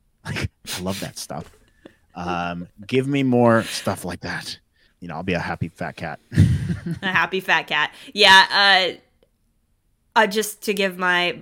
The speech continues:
Speaker 2: brief summation of the episode, I, I agree with you. I thought the special effects were spectacular. I thought the music sounded the best in this episode. I thought the cinematography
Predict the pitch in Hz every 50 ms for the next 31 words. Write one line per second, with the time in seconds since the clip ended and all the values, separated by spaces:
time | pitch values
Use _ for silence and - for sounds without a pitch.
0 | - - - 180 185 180 175 175 175 - - - - _ _ _ _ _ - -
1 | - 190 180 175 170 175 - 185 175 175 170 165 175 165 160 160 160 - 165 -
2 | 180 165 165 160 - - 175 165 170 170 - - 151 156 160 - 196 202 202 196
3 | 196 190 190 185 - 170 170 170 170 170 175 - - 170 165 - 165 165 - 151
4 | - - 151 147 143 - - 147 143 - - 190 202 202 208 202 196 196 196 196
5 | 196 - - - _ _ - - - 190 185 180 185 165 170 170 175 190 190 190
6 | 190 - - 196 185 190 190 175 185 190 185 180 180 - 180 175 175 - 170 175
7 | 175 180 175 - 185 175 175 175 175 175 - - - - _ _ _ - 175 175
8 | 175 170 - 180 165 165 - - 180 170 - - 175 170 170 165 165 - - 175
9 | 180 190 196 196 196 208 196 196 202 202 202 214